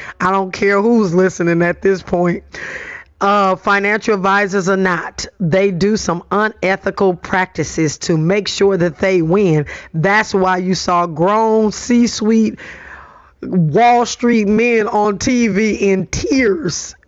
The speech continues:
because they lost money one day. They have different types of strategies that keep their pockets fat.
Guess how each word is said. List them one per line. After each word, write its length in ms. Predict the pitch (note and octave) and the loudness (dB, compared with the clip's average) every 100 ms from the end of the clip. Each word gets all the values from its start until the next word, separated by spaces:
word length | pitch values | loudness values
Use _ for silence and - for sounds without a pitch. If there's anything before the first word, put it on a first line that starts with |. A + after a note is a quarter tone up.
| - | -2
because 360 | F#3 - G3+ D#3+ | -2 0 -2 0
they 140 | F#3 | 0
lost 360 | F3+ G3 F#3 G3 | 2 0 -2 -2
money 300 | F#3 F#3 E3 | 0 2 0
one 420 | D#3 F3 F#3 F3 | 2 2 0 0
day. 420 | F3 D#3 F3+ G3+ _ - - - - - | 0 -2 -4 -10 _ -20 -20 -20 -20 -6
They 240 | E3 G3+ G3+ | 0 2 2
have 300 | E3+ D#3+ C3+ | 0 -2 0
different 380 | G#3+ G#3+ A3 | -2 0 -2
types 320 | - G#3 G3 F3+ | 0 -2 -2 -6
of 80 | |
strategies 840 | - - A3 A3 G#3+ G3 A3+ A3 - - - | -4 -2 0 0 -2 -2 -4 -4 -12 -20 -12
that 280 | D#3+ F3+ F3 | -2 -2 -2
keep 420 | - B3+ A#3+ - | -2 -2 -2 -2
their 200 | G#3 G#3 | -2 0
pockets 560 | G3 G3+ F3 - E3+ - | 0 -2 -2 -2 -8 -8
fat. 380 | - E3+ - | -4 -2 -4